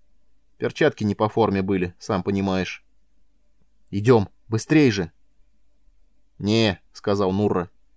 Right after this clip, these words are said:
"тебе идти не по рылу". "Идем, я говорю". "Не, ты здесь уже натворил, чрезвычайное положение устроил. В корабле все экраны будут на твоей личности".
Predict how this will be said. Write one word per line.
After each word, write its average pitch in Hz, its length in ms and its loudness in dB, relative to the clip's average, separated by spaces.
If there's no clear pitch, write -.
"тебе 143 340 0
идти 139 220 -2
не 117 100 2
по 120 160 2
рылу". 101 380 0
"Идем, 101 360 0
я 123 140 6
говорю". 117 400 4
"Не, 95 460 -4
ты 123 160 0
здесь 120 280 0
уже 117 140 0
натворил, 107 560 0
чрезвычайное 110 640 2
положение 113 480 2
устроил. 90 500 -2
В - 80 -20
корабле 117 380 2
все 135 220 -2
экраны 117 360 2
будут 104 280 -4
на 104 80 -4
твоей 107 320 0
личности". 98 520 -6